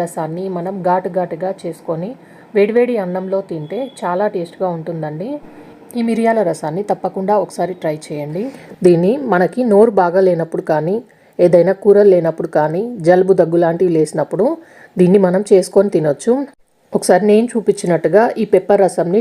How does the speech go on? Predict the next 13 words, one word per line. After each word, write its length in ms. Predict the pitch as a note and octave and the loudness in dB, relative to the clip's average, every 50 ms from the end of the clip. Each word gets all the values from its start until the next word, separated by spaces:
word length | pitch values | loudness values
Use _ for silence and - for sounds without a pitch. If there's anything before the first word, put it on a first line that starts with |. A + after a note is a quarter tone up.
| A#3 - | 2 2
ట్రై 120 | F3+ F3 F3 F3 - | 2 2 2 0 2
చేయండి, 300 | G#3 F3+ E3+ E3+ E3+ A3+ A3 - | 2 2 2 2 0 -2 0 2
చాలా 220 | F#3+ E3+ E3+ G3 G#3 G3+ | 2 4 4 4 4 2
టేస్టీగా 380 | G3 F3 F3 - G#3 E3+ F3+ F3 E3 | 0 0 -2 -2 0 2 2 2 2
ఉంటుంది. 360 | D#3+ D#3+ D#3+ D#3 D#3 A3 C#4 D#4 D#4+ - _ _ _ _ _ _ _ _ _ _ _ _ _ _ _ _ _ _ _ _ _ _ _ _ _ - | 0 -2 -2 -2 -2 -2 -2 -4 -4 -8 _ _ _ _ _ _ _ _ _ _ _ _ _ _ _ _ _ _ _ _ _ _ _ _ _ -16
ఇప్పుడు 260 | - F3 G#3+ G3 A#3 C4 A#3+ G3 | -12 -8 -6 -4 -4 -4 -4 -4
రోట్లోకి 500 | F#3+ F#3 F#3 G3 E3+ D#3 D#3+ - A3+ D4 F4 F#4+ _ _ _ _ _ _ _ _ _ _ _ _ - | -4 -4 -4 -6 -10 -10 -10 -12 -14 -14 -14 -16 _ _ _ _ _ _ _ _ _ _ _ _ -10
ఒక 140 | F#3+ A#3 B3 B3 | -8 -8 -6 -4
టేబుల్ 240 | A#3 G3 F#3+ A3 A3 - | -4 -4 -4 -6 -8 -10
స్పూన్ 220 | - - G#3+ G3+ F3+ | -10 -10 -8 -6 -6
వరకు 260 | E3 E3 E3 - A#3 A3+ G#3 | -6 -8 -8 -12 -10 -10 -8
మిరియాలు, 420 | F#3+ F#3 E3+ E3 D#3 D#3+ F#3 A#3 C#4+ D#4+ _ _ _ _ _ _ _ _ _ _ _ _ - | -6 -6 -6 -6 -6 -6 -8 -10 -10 -12 _ _ _ _ _ _ _ _ _ _ _ _ -10
అలాగే 340 | F3+ E3+ E3 D#3+ D#3+ G#3+ | -6 -6 -6 -6 -6 -6